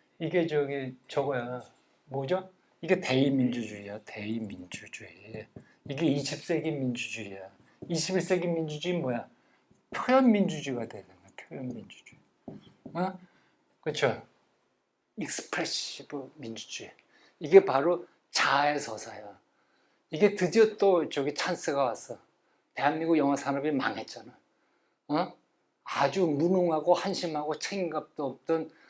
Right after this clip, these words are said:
독화점 산업이 망했다고. 코로나로. 그렇죠? 그래서 넷-, 넷플릭스한테 자기의 극장과 자기의 그 뭐야, 아무튼 그 갖고 있었던 그것들을 지금 팔아넘기고 도주 중이야.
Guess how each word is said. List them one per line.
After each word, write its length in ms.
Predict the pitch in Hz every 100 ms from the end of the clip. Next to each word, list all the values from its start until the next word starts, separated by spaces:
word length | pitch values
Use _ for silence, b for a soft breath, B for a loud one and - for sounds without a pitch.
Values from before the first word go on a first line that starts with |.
| B
독화점 460 | - - - 151 156
산업이 400 | - 139 135 143
망했다고. 720 | 147 127 123 - 113 104 120 _ _ _ _ _ _ _
코로나로. 600 | - 160 139 117 98 - _ _ _ _ _ _ _ _ _ -
그렇죠? 440 | 147 151 123 - b b b
그래서 220 | - 170 180
넷-, 280 | 165 202
넷플릭스한테 1040 | 156 190 196 208 196 - 208 180 - 202 202
자기의 640 | - 151 180 190 180 151
극장과 960 | - 160 - 214 170 156 151 151 160 - B B B
자기의 640 | - 147 147 170 175 175 165
그 280 | 160 160 156
뭐야, 320 | 139 147 143
아무튼 440 | 127 143 135 185 b b b b
그 160 | - 143
갖고 320 | - - 170
있었던 640 | 156 156 - 165 156 143
그것들을 640 | - 139 147 - 156 165 -
지금 180 | 151 -
팔아넘기고 640 | - 190 175 156 143 175
도주 320 | - 147 151
중이야. 720 | 143 143 127 123 127 147 131